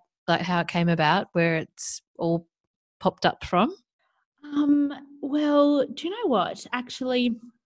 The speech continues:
Speaker 2: I would say the defining moment was when, um, a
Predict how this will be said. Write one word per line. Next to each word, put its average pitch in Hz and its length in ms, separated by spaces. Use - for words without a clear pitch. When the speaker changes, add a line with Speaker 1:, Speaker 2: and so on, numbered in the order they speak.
Speaker 2:
I 262 100
would 285 160
say 302 180
the 214 400
defining 214 680
moment 226 480
was 208 280
when, 196 580
um, 185 460
a 214 140